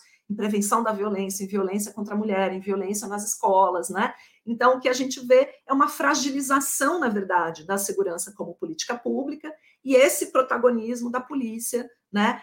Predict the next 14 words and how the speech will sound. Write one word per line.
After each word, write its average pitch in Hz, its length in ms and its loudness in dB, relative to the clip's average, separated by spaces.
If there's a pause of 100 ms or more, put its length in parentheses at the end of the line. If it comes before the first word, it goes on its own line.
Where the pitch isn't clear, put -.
(120)
drenando 254 560 8
todos 269 320 6
os 240 140 -6
recursos 240 680 -6
e 233 80 -10
drenando 240 420 2
toda 262 300 6
a 254 80 4
atenção, 247 960 0
né, 196 320 -2
inclusive 220 560 -4
dos 226 160 -10
deputados, 214 840 0
né, 180 300 -4